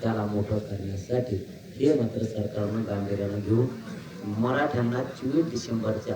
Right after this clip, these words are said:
आत ठरल्याप्रमाणे जे लिहून तुम्ही नेलंय तुमच्या तज्ज्ञांना,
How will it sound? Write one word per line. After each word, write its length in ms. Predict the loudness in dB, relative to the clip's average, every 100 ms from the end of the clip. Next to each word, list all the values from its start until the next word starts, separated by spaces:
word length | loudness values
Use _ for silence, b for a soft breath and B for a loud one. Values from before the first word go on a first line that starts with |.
| -4
आत 160 | -2 -2 -2 -10 -4
ठरल्याप्रमाणे 800 | -2 2 4 4 4 2 2 0 -2 -10 -16 -10 -2
जे 240 | 0 2
लिहून 340 | 2 4 4
तुम्ही 220 | 2 0 2
नेलंय 320 | 4 4 2
तुमच्या 320 | -2 -2 -2
तज्ज्ञांना, 540 | 0 0 0 0 -2